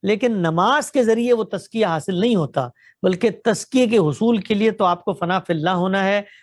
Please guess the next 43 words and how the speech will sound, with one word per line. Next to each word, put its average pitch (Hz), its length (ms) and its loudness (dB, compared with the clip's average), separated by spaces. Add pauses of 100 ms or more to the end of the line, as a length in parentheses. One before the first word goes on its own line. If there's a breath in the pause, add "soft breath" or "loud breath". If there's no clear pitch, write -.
(100)
उसके 196 300 -2
लिए 190 180 2
आपको 180 280 -2
फना 170 260 -2
फिर 180 180 -6
रसूल 196 320 0
होना 208 240 2
है, 208 200 -2 (240 loud breath)
उसके 214 240 -2
लिए 196 140 0
आपको 180 260 -2
फना 175 260 -2
फिर 165 160 -8
शेख 196 340 -2
होना 220 200 0
है, 214 220 0 (220 loud breath)
उसके 220 280 -2
लिए 214 140 0
आपको 208 520 0 (580 soft breath)
चिश्तिया, 208 500 0
कादरिया, 190 460 0
नक्शबंदिया, 190 640 0
सोहरवर्दिया 180 540 0
किसी 190 360 -8
एक, 220 260 2 (400)
अ, 175 120 2 (340)
सिलसिले 202 440 0
से 196 140 0
बैत 156 320 0
होनी 226 240 2
है, 233 200 0 (220 loud breath)
उसके 220 280 -2
लिए 220 160 0
आपको 190 320 0
जिक्र 180 280 0
बिल 180 200 0
जहर 165 280 0
या 190 100 2
जिक्र 175 260 -2
बिल 175 160 -2
सिर 233 240 0
करना 226 300 -2
है, 240 200 2